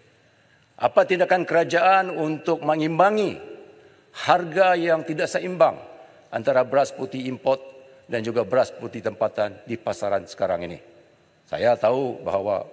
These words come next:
beras putih import masih dijual pada harga dua ringgit enam puluh sen pada ketika ini. Apa tindakan kerajaan, apa tindakan nakol? Adakah nakol akan bercadang untuk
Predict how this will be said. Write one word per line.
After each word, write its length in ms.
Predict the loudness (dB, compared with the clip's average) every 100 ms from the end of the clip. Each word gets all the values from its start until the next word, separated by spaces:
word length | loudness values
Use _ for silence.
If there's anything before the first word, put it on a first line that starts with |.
| -12
beras 240 | -2 -2 -2
putih 240 | -12 -10
import 240 | -4 -4
masih 240 | -4 -8 -8
dijual 400 | -6 0 0 0
pada 160 | -4
harga 240 | -4 -4 -6
dua 160 | -4
ringgit 160 | -6 -8
enam 160 | -10 -10
puluh 160 | -6
sen 240 | -4 -4 -8 -20 -20 _ -6
pada 160 | -6
ketika 240 | -6 -8 -6
ini. 240 | -6 -10 -16 -20 -20 -6
Apa 240 | -4 -2
tindakan 320 | 0 2 0 2
kerajaan, 480 | 0 2 2 4
apa 160 | 2 -2
tindakan 340 | -2 0 0 0
nakol? 320 | 0 0 0 -4 -18 -20 -14 -2
Adakah 240 | 2 2
nakol 400 | 2 2 2 4
akan 220 | 2 2 -2 -2
bercadang 560 | 0 2 4 2 0
untuk 400 | -8 -6 -2 -2